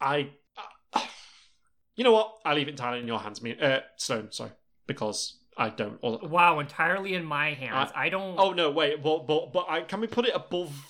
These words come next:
Speaker 1: Diaboromon? <laughs> Because
Speaker 2: I, I can, I can only put it just above
Speaker 1: <laughs>
Speaker 2: Diaboromon
Speaker 1: Yeah, that's,
Speaker 2: X.
Speaker 1: that's all I need.
Speaker 2: Actually, actually, I'm gonna put it above Dobermon.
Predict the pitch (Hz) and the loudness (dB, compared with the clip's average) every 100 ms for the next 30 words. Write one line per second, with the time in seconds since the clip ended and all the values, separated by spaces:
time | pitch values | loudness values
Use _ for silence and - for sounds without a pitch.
0 | - 165 151 147 147 151 139 - - 855 | -4 0 2 2 2 0 -2 -8 -12 -10
1 | 988 - - - 960 - - - _ - | -10 -12 -12 -14 -16 -20 -20 -20 _ -12
2 | - - - - - - - - _ - | -6 -6 -6 -4 -4 -4 -18 -20 _ 0
3 | 175 220 185 202 254 240 190 - 247 214 | 2 4 2 2 0 2 2 2 0 0
4 | 220 - 196 147 123 151 147 - 127 123 | -2 -2 -4 -4 -2 -2 0 -2 2 0
5 | 117 123 113 120 113 131 117 160 110 190 | 2 0 2 4 6 6 6 4 4 2
6 | 180 190 170 151 135 131 196 220 240 240 | 4 4 4 2 0 4 6 6 -2 -4
7 | 226 - _ _ _ _ _ _ _ _ | -4 -10 _ _ _ _ _ _ _ _
8 | 190 208 254 214 214 - 202 180 165 127 | 2 4 4 -2 -2 -4 -6 -2 -2 -2
9 | 135 139 143 143 143 147 | -4 -2 -4 -2 -2 -4